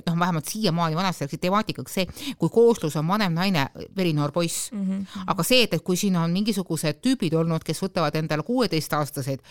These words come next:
Speaker 1: ja
Speaker 2: Mhm.
Speaker 1: võitlevad, et, et noh, et,
Speaker 2: Mhm.
Speaker 1: et ikkagi, mis mõttes ta oli neliteist täis, et noh, et kõik on okei. Noh, alles ju nüüd see, äh, seksuaalse enesemäärt-, määramise iga tõ-,
Speaker 2: Jah.
Speaker 1: tõusis meil Eestis.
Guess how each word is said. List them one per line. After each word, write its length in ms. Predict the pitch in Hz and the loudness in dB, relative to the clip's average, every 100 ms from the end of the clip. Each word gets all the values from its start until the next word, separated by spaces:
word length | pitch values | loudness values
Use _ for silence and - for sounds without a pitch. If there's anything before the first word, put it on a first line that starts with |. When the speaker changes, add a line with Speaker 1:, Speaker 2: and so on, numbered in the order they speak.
| - 107 | -8 -2
Speaker 1:
ja 60 | 156 | 2
Speaker 2:
Mhm. 40 | |
Speaker 1:
võitlevad, 460 | 226 196 160 156 156 | 2 2 0 2 0
et, 180 | 151 151 | 0 -2
et 80 | |
noh, 160 | 196 165 | -2 0
et, 100 | 165 | 0
Speaker 2:
Mhm. 80 | 185 | -2
Speaker 1:
et 140 | - | -4
ikkagi, 380 | 165 170 - 156 156 151 151 147 143 139 | -4 -4 -2 -2 0 0 0 -2 -4 -4
mis 160 | 165 | -4
mõttes 300 | - 143 131 | -4 -6 -6
ta 80 | - | -6
oli 160 | 127 135 | -6 -4
neliteist 400 | 151 160 175 - | -2 -2 -4 -4
täis, 300 | 247 247 180 | -2 -2 -2
et 160 | 151 - | -6 -6
noh, 140 | 131 | -6
et 100 | 127 | -6
kõik 320 | - 139 135 | -10 -12 -10
on 80 | 170 | -8
okei. 340 | 185 - 254 180 - - 156 | -6 0 0 0 -8 -16 -12
Noh, 160 | 156 - | -12 -4
alles 240 | 180 165 | 2 2
ju 60 | 175 | 4
nüüd 260 | 202 180 135 | 4 4 0
see, 360 | 147 143 139 131 | -2 -2 -2 -6
äh, 720 | - 147 113 160 143 147 147 | -8 -6 -2 -2 0 0 -2
seksuaalse 400 | 156 - 180 156 165 | -4 -2 0 0 -2
enesemäärt-, 480 | 156 151 147 - - 262 - | -2 -2 -2 -6 -12 -10 -2
määramise 400 | 165 143 139 156 143 147 | 0 2 0 0 0 0
iga 200 | 180 165 | 0 0
tõ-, 180 | 147 156 | 2 2
Speaker 2:
Jah. 40 | 196 | 2
Speaker 1:
tõusis 340 | 196 156 135 | 2 2 0
meil 140 | 151 | 2
Eestis. 420 | 156 156 123 107 | 2 0 -2 -4